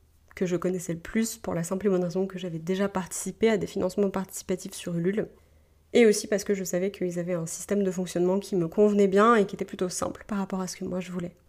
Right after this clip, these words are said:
Je me suis donc, alors inscrite, entre guillemets, connectée sur Ulule, j'ai créé la page de mon projet. Donc le titre du projet, ce que c'était, une petite tagline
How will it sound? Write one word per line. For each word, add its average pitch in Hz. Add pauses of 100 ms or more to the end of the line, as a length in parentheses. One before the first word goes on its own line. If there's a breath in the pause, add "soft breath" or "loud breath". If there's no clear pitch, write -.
(840)
Je 220
me 233
suis 220
donc, 196 (280)
alors 143
inscrite, 196
entre 180
guillemets, 175 (180)
connectée 208 (180)
sur -
Ulule, 180 (600 loud breath)
j'ai 220
créé 220
la 175
page 190
de 180
mon 170
projet. 175 (1000 soft breath)
Donc 180
le 165
titre -
du 180
projet, 196 (180)
ce -
que 185
c'était, 185 (380 loud breath)
une 185
petite - (220)
tagline 185